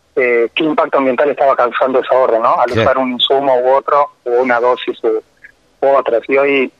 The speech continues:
Speaker 1: además de, de indicar en esa orden que se le da a los contratistas u operarios el insumo, la dosis que, que debe, que debe aplicar y conocer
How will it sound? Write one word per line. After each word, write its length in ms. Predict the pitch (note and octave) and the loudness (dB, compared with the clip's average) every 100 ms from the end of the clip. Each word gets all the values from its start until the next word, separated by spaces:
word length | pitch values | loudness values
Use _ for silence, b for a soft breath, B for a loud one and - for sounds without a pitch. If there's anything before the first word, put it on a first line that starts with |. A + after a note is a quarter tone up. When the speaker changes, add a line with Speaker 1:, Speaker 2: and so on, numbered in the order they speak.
| _ _ _ _ - | _ _ _ _ -4
Speaker 1:
además 380 | B2 C3 D3+ D#3 | 0 2 2 2
de, 360 | D3 C#3 C3 | 2 2 2
de 100 | B2 | 0
indicar 540 | B2 B2+ B2+ - C#3+ C#3+ - | 0 0 -2 0 0 -2 -4
en 140 | C3 | -4
esa 180 | C3 C3+ | 0 2
orden 240 | C3+ C3+ | 2 2
que 140 | A#2+ - | 0 0
se 80 | |
le 60 | A#2 | 2
da 100 | B2+ | 2
a 20 | |
los 120 | C3 | 2
contratistas 640 | - B2 A#2 A#2 C#3+ - B2 - | 0 0 0 -2 -2 -2 -2 -2
u 120 | A2+ | -2
operarios 480 | A2+ A#2 B2+ C3 C3 - _ _ _ _ _ _ _ | 0 2 0 2 -2 -4 _ _ _ _ _ _ _
el 160 | - B2 | -2 0
insumo, 560 | B2 A#2 D3+ D3 C#3+ C3 | 0 2 2 4 2 2
la 120 | B2 | 0
dosis 380 | A#2+ C3+ B2+ C3+ - | 2 2 0 -4 -2
que, 300 | - B2+ A#2 | -2 2 0
que 100 | G#2+ | 2
debe, 280 | A#2 A#2+ B2 | 2 2 2
que 140 | A#2 A#2+ | 0 2
debe 200 | B2+ B2 | 4 2
aplicar 480 | B2 B2 - D3 - _ _ _ _ _ - | 0 -2 -2 -2 -6 _ _ _ _ _ -6
y 80 | |
conocer 520 | B2 C3 B2 - C#3+ | 0 0 0 0 -2